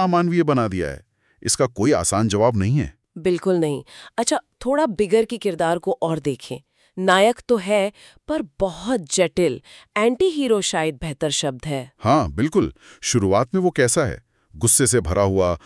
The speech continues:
Speaker 1: उदास, शक्तिहीन महसूस करता है।
Speaker 2: डरा हुआ, नफरत भी है उसमें।
Speaker 1: हाँ, नस्लवाद और गरीबी ने जो मनोवैज्ञानिक चोटें दी हैं,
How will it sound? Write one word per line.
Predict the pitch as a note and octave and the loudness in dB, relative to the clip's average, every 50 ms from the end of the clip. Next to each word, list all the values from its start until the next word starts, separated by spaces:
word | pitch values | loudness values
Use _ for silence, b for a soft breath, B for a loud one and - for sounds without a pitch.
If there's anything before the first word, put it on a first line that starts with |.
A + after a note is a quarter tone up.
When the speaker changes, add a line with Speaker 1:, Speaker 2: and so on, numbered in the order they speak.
| B B B B | B B B B
Speaker 1:
उदास, | A2 G2+ G2+ G2+ G#2 G2+ F#2+ F#2+ F#2+ - - - - | -2 2 4 4 4 4 4 2 0 -2 -4 -6 -6
शक्तिहीन | - - B2+ - - - A2+ E2 G#2 A2+ A#2 G#2+ | -4 -4 -4 -4 -4 -6 -4 0 2 2 2 2
महसूस | F#2+ E2 D#2+ - F#2+ E2 - | 2 0 -2 -4 -4 -4 -4
करता | - F2 D2 - - C#2+ | -4 -4 -6 -6 -6 -6
है। | C2+ C2 B1 - _ _ - | -6 -6 -10 -12 _ _ -12
Speaker 2:
डरा | F#3+ E3 G#3 G#3 A3+ C4+ | 0 2 2 4 4 4
हुआ, | C#4+ C4+ A#3+ G3+ F3 D#3 C#3 C3+ - _ _ _ _ - | 2 2 0 0 0 -2 -2 -4 -8 _ _ _ _ -6
नफरत | G3+ G3+ G#3+ G#3 - C4+ D4 A3+ | -2 -2 -2 0 2 0 0 2
भी | A3+ B3+ B3 | 2 2 2
है | A#3 | 2
उसमें। | F#3+ D#3+ - - D3 C3 C3 - | 2 2 -2 -6 -8 -8 -4 -4
Speaker 1:
हाँ, | C3 C#3+ G2 B1 A1+ - _ _ - D#2+ | -2 -2 -2 -4 -10 -16 _ _ -8 -2
नस्लवाद | F2+ G2 - - A#2 G2+ F#2 G2 A#2 C3+ B2+ | -2 0 0 0 -2 2 4 4 4 4 4
और | B2+ G#2+ F#2 | 2 0 0
गरीबी | F2+ F#2 F#2+ G2 F#2 A2+ A#2 | -2 -2 -2 -2 0 0 0
ने | A2+ A#2 A#2 G#2 | 2 2 0 0
जो | E2+ G2 G2 | -2 -2 -4
मनोवैज्ञानिक | F2 F2+ F#2 G2 F2+ F2 D#2+ D2+ F#2 F#2 G2 B2+ C3+ - | -2 -2 -2 -2 -4 -4 -6 -4 -4 -2 0 0 -2 -2
चोटें | - - G#2 F#2+ F#2+ - E3 F3+ | -4 -2 -2 -2 0 0 -2 -2
दी | C3+ B2+ B2 | 0 -2 -2
हैं, | G2 E2+ G2+ B2 | 0 0 0 -2